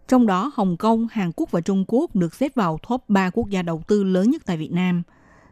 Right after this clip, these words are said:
Theo thống kê, sáu tháng đầu năm, Hồng Kông đầu tư vào Việt Nam với tổng số vốn là năm phẩy ba tỷ đô la Mỹ, đứng đầu trong bảng xếp hạng. Hàn Quốc và Trung Quốc lần lượt đứng thứ hai và thứ ba với tổng vốn đầu tư là hai phẩy bảy mươi ba tỷ đô la Mỹ và hai phẩy hai mươi chín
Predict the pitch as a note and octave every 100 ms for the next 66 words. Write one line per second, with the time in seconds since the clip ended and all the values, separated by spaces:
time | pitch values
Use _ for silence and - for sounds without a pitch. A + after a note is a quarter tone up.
0 | - C4 C4 C4 F4+ C#4 A#3+ A#3 A#3 A3+
1 | C#4 A#3+ C4+ F#3 F3+ F#3+ G3 - - -
2 | A3 G#3+ C4+ C4 G3 F#3 B3+ A3+ F3+ F3
3 | G3 G3+ G3+ - E3+ E3+ - A#3 A3 G#3+
4 | E4 G3 F#3 G#3+ G#3+ E3+ F#3+ G3 F#3+ D#3
5 | F3 F3+ E3+ D#3+ F3 C4+ _ _ - -
6 | G#3 D4+ A3+ E3 D#3+ G3+ F#3+ D#3 D#3 C4+
7 | G3+ D#3+ F3+ - _ _ _ _ - G#3+
8 | G3+ F4+ - G3 A3+ A3 E4 F4+ A3 F3
9 | F3 F3 F#3 C#4 D#4+ D4 B3 A#3+ E3 F#3+
10 | G3 G3 G3 F3+ A3 F#3+ D#3 E3 G3 C4
11 | D#3+ A3+ A3 G3+ D3+ D#3 G#3+ G#3 - D#3
12 | E3 E3 F#3+ F#3 F3+ F3 D#3 E3 F3 F3
13 | D#3+ D3 G#3+ - - - - F3+ F3 A3+
14 | A#3 A3+ E3 E3 G3 F#3+ - F#3+